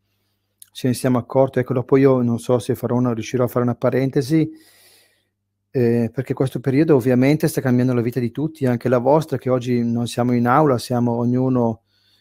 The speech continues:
con davanti al proprio P C, e noi abbiamo avuto uno tsunami, eh, nei nostri servizi, nel senso che dal ventiquattro di febbraio duemilaventi il mondo è cambiato e anche i nostri servizi sono molto cambiati, da servizi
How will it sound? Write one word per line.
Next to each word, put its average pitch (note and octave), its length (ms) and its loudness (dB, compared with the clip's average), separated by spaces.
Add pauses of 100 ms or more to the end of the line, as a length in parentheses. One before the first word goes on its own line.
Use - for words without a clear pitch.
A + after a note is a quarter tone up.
con A#2+ 180 -6
davanti A#2+ 360 0
al A#2 60 0
proprio C3+ 300 -2
P - 120 -8
C, D#3 440 -2 (540)
e B2+ 180 2
noi C3 180 4
abbiamo A#2+ 300 2
avuto C3 400 0
uno A#2+ 200 0
tsunami, B2 720 2
eh, B2 160 -4
nei A#2+ 120 0
nostri A#2+ 280 -4
servizi, A#2 520 -4
nel A2+ 120 -6
senso B2 260 -6
che A#2+ 200 0
dal A2+ 180 0
ventiquattro A#2+ 840 0
di A2 140 -4
febbraio A#2+ 440 0
duemilaventi A#2+ 880 0 (880)
il B2 160 2
mondo C3 260 4
è C3+ 40 4
cambiato B2 680 2
e C#3 100 -2
anche A#2+ 240 -4
i - 20 -2
nostri A#2+ 240 -6
servizi B2 920 -4
sono B2+ 220 -8
molto A#2 220 -4
cambiati, B2 480 0
da A#2 80 -6
servizi C3 560 -2